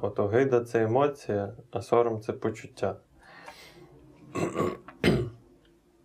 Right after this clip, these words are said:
М. Звідки?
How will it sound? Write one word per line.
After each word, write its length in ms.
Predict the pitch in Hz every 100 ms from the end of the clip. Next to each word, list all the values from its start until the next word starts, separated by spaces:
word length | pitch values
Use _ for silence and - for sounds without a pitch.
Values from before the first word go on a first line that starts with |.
| _ _ _ _ - -
М. 520 | 120 110 110 107 107 - _ _ _ _ - - _ _ _ _ _ _ _ _ _ _ _ _ _ - 110
Звідки? 760 | 104 123 180 - - 131 120